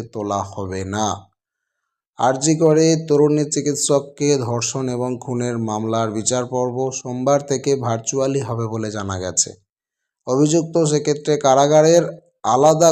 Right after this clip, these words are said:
ঘরে বসে ভার্চুয়ালি বিচার পর্বে অংশগ্রহণ করবে বলে জানা গেছে। নিরাপত্তার কারণেই তাকে আদালত চত্বরে না এনে ভার্চুয়ালি বিচার পর্বে অংশগ্রহণ করানোর সিদ্ধান্ত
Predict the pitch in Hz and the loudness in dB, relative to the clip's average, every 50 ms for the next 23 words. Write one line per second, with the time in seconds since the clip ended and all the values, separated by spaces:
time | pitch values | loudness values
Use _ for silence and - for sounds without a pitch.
0 | 147 117 117 127 127 131 143 143 135 113 113 117 117 - - - 147 131 117 107 | 4 2 0 0 2 2 4 2 2 2 0 2 2 2 2 2 2 0 0 0
1 | 113 107 107 110 - 135 131 131 135 139 147 131 131 110 - 123 117 117 - 117 | 0 -2 -2 -2 -4 -2 -2 0 0 0 -2 -2 -2 -2 -2 -4 -4 -4 -4 -4
2 | 110 107 117 123 117 113 110 104 - - 113 104 107 104 110 110 104 - 107 101 | -4 -2 -2 -4 -2 -4 -4 -4 -4 -6 -6 -6 -8 -8 -8 -8 -8 -6 -6 -6
3 | 95 98 98 95 101 101 98 101 101 101 98 95 95 92 92 92 92 - - 101 | -4 -6 -6 -6 -4 -6 -6 -6 -6 -6 -6 -6 -6 -6 -6 -4 -4 -6 -6 -6
4 | 98 101 _ _ _ _ _ _ _ _ _ _ _ _ _ _ _ _ _ _ | -12 -18 _ _ _ _ _ _ _ _ _ _ _ _ _ _ _ _ _ _
5 | _ _ _ _ _ _ _ _ _ - 123 123 135 135 131 135 135 127 - 139 | _ _ _ _ _ _ _ _ _ -6 0 2 2 4 4 4 2 2 2 0
6 | 131 127 - 123 123 127 131 131 139 147 143 143 135 123 - 131 120 117 117 123 | 0 2 2 2 2 2 2 0 0 0 0 0 0 0 2 0 2 2 2 2
7 | 123 127 131 127 127 - 127 117 113 - 120 113 113 113 113 110 110 113 120 120 | 2 2 0 0 -2 -4 -4 -4 -4 -4 -4 -4 -2 -2 -2 -2 0 0 0 0
8 | 120 131 139 135 104 123 110 107 - - 131 131 131 131 135 147 143 131 123 117 | 0 0 0 0 -2 -4 -4 -4 -4 -4 -2 -2 -2 0 -2 -2 -2 -2 -4 -4
9 | - 120 113 113 - 120 113 110 117 127 123 117 110 104 - - 107 104 104 107 | -4 -4 -4 -4 -6 -4 -4 -2 -2 -2 -2 -2 -4 -4 -6 -6 -6 -6 -8 -8
10 | 107 101 - 104 101 101 98 104 110 113 - - 113 104 101 107 107 104 98 | -8 -6 -4 -4 -4 -4 -4 -6 -6 -8 -8 -10 -12 -12 -10 -12 -12 -12 -10